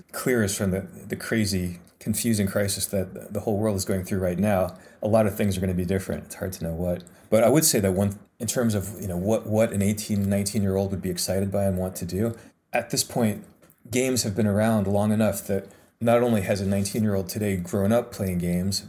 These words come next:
but then there are also the games that were made even before that. It's already a creative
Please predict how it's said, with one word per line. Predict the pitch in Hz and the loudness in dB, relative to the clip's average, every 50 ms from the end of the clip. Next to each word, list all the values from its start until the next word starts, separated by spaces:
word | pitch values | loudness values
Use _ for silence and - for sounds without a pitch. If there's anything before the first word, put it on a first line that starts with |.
| - - | -14 -10
but | - 120 | -6 -2
then | 117 113 | 0 2
there | 110 104 | 2 4
are | 104 113 | 4 4
also | - 98 - 113 | 2 2 0 -2
the | 95 | -2
games | 92 92 98 98 98 98 95 - | -2 -2 -2 0 0 -2 -2 -2
that | 95 92 92 92 - - - _ - | -2 -4 -4 -4 -6 -14 -20 _ -2
were | 110 104 | 0 2
made | 110 110 107 110 | 4 4 6 4
even | 110 107 104 | 4 4 2
before | 98 98 - - - 127 120 | 0 0 0 0 2 2 4
that. | 101 90 80 78 - - - - _ _ _ - | 4 2 0 -2 -4 -8 -14 -20 _ _ _ -8
It's | - - | -2 0
already | 123 110 123 123 120 107 104 | 2 4 4 4 4 4 0
a | - - - - - | 0 -4 -10 -8 -8
creative | 110 - - - 117 110 104 104 95 90 | -8 -6 -2 0 0 0 0 0 -2 -4